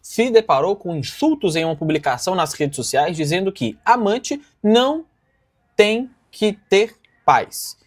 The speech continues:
e que o hate todo vai para Bruna Biancardi, a única inocente dessa história.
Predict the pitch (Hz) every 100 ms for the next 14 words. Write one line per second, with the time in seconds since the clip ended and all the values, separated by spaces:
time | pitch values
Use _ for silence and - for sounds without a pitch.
0 | - 202 208 - 190 180 170 165 147 131
1 | 113 208 269 220 175 180 170 165 _ -
2 | 120 147 160 151 143 147 147 147 _ _
3 | _ _ _ - 165 233 262 214 196 165
4 | 120 110 107 - _ 139 139 160 214 220
5 | 196 185 175 - 139 143 135 131 143 -
6 | - -